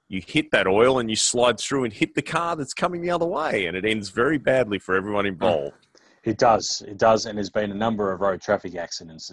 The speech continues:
Speaker 2: in, in Western Australia recently that were not good. And we've had a number of, uh,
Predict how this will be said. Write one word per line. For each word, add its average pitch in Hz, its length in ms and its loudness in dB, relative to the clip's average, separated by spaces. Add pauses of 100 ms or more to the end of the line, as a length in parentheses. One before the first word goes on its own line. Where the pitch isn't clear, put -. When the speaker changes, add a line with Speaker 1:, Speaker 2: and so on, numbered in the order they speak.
Speaker 2:
in, 85 280 -18
in 120 300 -20
Western 98 280 -10
Australia 104 420 -4
recently 113 560 -8 (520)
that 95 200 -10
were 87 540 -8 (100)
not 110 220 -6
good. 107 260 -2 (140)
And 87 160 -14
we've 90 140 -12
had 92 160 -6
a 82 40 -12
number 87 460 -6
of, 82 180 -14
uh, 80 360 -4